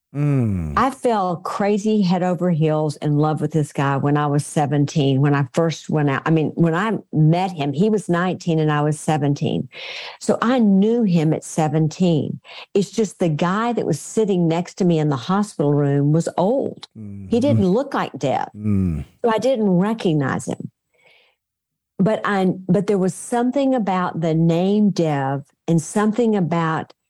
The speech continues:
Speaker 2: the inside of Dev
Speaker 1: Mm.
Speaker 2: that was there that I recognized. So that was God's gift to me.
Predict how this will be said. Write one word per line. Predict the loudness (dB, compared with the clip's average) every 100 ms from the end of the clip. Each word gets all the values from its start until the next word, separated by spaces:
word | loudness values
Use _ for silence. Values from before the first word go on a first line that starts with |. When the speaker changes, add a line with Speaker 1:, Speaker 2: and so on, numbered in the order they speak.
| _ _ _ 0
Speaker 2:
the | 2 2 0
inside | 0 2 0 -4 -2 -2 0
of | -2 -2
Dev | -2 0 0 -2
Speaker 1:
Mm. | -6 -12 -18 -20 -20 _ _
Speaker 2:
that | 0 0
was | 0 -2
there | 0 0 0 -2 -6 -14 _ _ -2
that | -2 -2 -4
I | -2
recognized. | 0 0 -2 -2 -2 -2 -2 -6 -10 -16 -20
So | -4 0 2
that | 0 0
was | -2 -2 -4
God's | -2 -2 -4
gift | -4 -2 -2 -2
to | -2
me. | 0 -2 -6